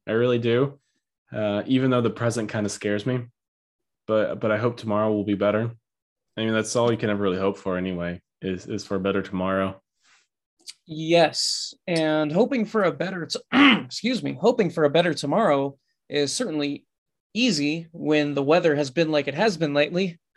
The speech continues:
Speaker 1: Yeah, uh, so the weather here, uh, has been terrible. <laughs>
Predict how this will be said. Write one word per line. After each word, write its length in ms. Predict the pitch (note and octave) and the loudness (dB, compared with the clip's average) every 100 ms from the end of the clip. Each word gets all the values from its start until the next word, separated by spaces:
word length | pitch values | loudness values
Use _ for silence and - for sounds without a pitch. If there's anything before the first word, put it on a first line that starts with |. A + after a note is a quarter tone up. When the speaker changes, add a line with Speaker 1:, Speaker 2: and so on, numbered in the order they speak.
| _ _ - | _ _ 0
Speaker 1:
Yeah, 300 | E3 E3+ - - _ - | 2 2 -2 -12 _ 0
uh, 340 | B2+ A#2+ A2+ | 2 4 2
so 140 | - A#2 | 0 0
the 80 | A2+ | 2
weather 280 | C#3 C#3+ | 4 2
here, 680 | G#2+ D3 E3+ G#2 A#2 C#3 C#3 - _ | 2 2 4 4 4 2 0 -8 _
uh, 460 | G#2 G#2 G2+ G2+ G2 - _ _ _ | 0 2 4 2 0 -4 _ _ _
has 100 | A#2+ | -6
been 160 | A2+ G#2 | -2 -2
terrible. 500 | - A2+ F2 D2 - | 0 0 0 -4 -12
<laughs> 60 | - | -12